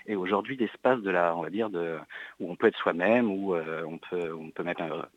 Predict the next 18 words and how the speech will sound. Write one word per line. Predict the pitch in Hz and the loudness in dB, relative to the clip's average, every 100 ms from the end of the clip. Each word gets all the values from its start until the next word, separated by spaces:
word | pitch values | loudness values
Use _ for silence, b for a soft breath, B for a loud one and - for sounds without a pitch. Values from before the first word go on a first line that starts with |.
| - | -16
se | - | -10
restaurer | 98 - 110 117 | -8 0 2 4
par | 113 85 | 4 2
rapport | 85 - 87 | 2 0 -2
à | |
la, | 82 | -2
à | 78 - - - - - - | -6 -10 -14 -14 -14 -12 -10
ce | |
qu'on | - | -8
peut | 107 | -2
trouver | 110 - 101 | -2 0 -2
d'un | 95 | -2
petit | 87 - | -6 -4
peu | 98 | -2
agressif | 92 82 - | -2 -4 -4
dans | 101 92 | -2 0
le | |
monde. | 104 180 | 0 0